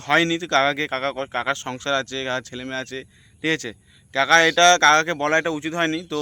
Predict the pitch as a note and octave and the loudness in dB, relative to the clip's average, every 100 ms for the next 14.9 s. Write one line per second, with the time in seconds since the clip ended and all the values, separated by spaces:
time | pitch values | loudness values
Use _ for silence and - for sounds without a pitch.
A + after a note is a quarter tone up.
0 | D3 C#3+ D3 C#3+ D3+ D3 C#3 C#3 C#3+ - | -6 -6 -2 -2 -4 -6 -6 -6 -8 -14
1 | - _ _ - - C3+ D3 C#3 B2+ E3+ | -20 _ _ -20 -18 -10 -6 -2 -2 0
2 | F3+ F#3+ F3+ F3+ F#3+ F#3 D#3+ E3+ F3+ F3+ | -2 -2 -2 -2 2 4 4 2 0 0
3 | F3+ D#3 D3+ D#3+ D#3 F3+ D#3 C#3 C3 D#3+ | -2 -4 -2 0 2 0 0 -2 -4 -4
4 | D#3+ C3+ D3 C#3 D3 D3+ C3+ B2+ D3+ C#3+ | -4 -2 -2 -2 -6 -6 -8 -8 -8 -8
5 | C#3 C#3 D3 A#2+ B2 A#2 G#2+ G#2 _ _ | -6 -4 -4 -4 -8 -10 -12 -20 _ _
6 | - C#3 D3+ C3+ E3 D#3 D#3 C3 D#3 E3 | -16 -6 -2 -2 -4 0 -2 0 -2 -2
7 | F3 D#3+ E3 C#3 E3+ - D3 E3 D#3+ D#3 | -2 2 4 4 2 -2 0 2 4 2
8 | D#3 E3 D#3 D3 D#3 C3+ A#2 A2 - _ | 2 4 2 2 0 -2 -8 -14 -20 _
9 | _ D3+ E3+ C#3+ D#3+ F3+ F3 D#3 F3 F3+ | _ -10 -8 -2 0 0 0 -2 0 4
10 | F#3 F3+ F3+ E3+ E3 D#3 C#3+ D3+ C3 C#3+ | 4 2 0 0 0 0 2 0 -2 -4
11 | D3+ D3 B2+ C3 C3 C3 C3+ C3 C#3 C#3 | -6 -8 -4 -2 -2 -4 -12 -10 -8 -10
12 | _ _ _ _ - D#3+ C#3 G#2 _ - | _ _ _ _ -10 -6 -6 -10 _ -14
13 | B2+ A2+ D3 D3+ D#3+ D#3 D3+ D3+ C#3 C#3 | -8 -8 -6 -4 -4 -4 -2 -2 -2 -2
14 | C#3 B2+ A#2 G2+ - A#2+ C3+ C#3 | -6 -8 -14 -18 -14 -10 -6 -6